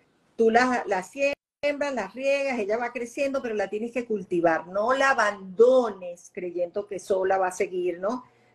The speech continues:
No, no te desvíes de eso, porque en algún momento se puede morir. Otro autor dijo que la credibilidad es como la virginidad. Una vez que lo pierdes, no vuelve más.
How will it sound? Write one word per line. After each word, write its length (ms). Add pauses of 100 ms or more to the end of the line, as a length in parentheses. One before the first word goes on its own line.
(100)
No, 340 (340)
no 240
te 100
desvíes 480
de 140
eso, 200
porque 180
en 60
algún 200
momento 360
se 180
puede 200
morir. 420
Otro 340
autor 520
dijo 400 (400)
que 120
la 140
credibilidad 520
es 80
como 200
la 100
virginidad. 540
Una 140
vez 140
que 100
lo 140
pierdes, 320
no 120
vuelve 300
más. 400